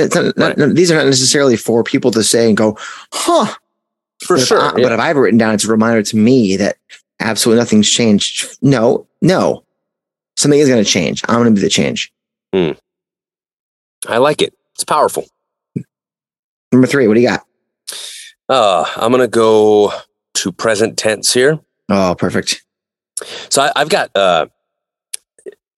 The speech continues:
Speaker 2: th-, there's a lot of lines here that,
Speaker 1: There's a lot
Speaker 2: that
Speaker 1: of
Speaker 2: I,
Speaker 1: lines.
Speaker 2: I, I
Speaker 1: Yeah.
Speaker 2: think could work. Um, and I had a hard time kinda narrowing it down to one. I, I do love the, the opening set, little couplet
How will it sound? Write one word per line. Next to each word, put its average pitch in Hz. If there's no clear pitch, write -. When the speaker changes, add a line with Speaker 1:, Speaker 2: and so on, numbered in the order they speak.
Speaker 2:
th-, 117
there's 135
a 117
lot 113
of 101
lines 90
here 87
that, 78
Speaker 1:
There's 85
a 98
lot 98
Speaker 2:
that 80
Speaker 1:
of 73
Speaker 2:
I, -
Speaker 1:
lines. 78
Speaker 2:
I, 85
I 87
Speaker 1:
Yeah. -
Speaker 2:
think -
could 87
work. 82
Um, 80
and 98
I 117
had 104
a 78
hard 101
time 92
kinda 82
narrowing 87
it 76
down 80
to 71
one. 82
I, -
I 98
do 127
love 101
the, 82
the 82
opening 80
set, 76
little 78
couplet 80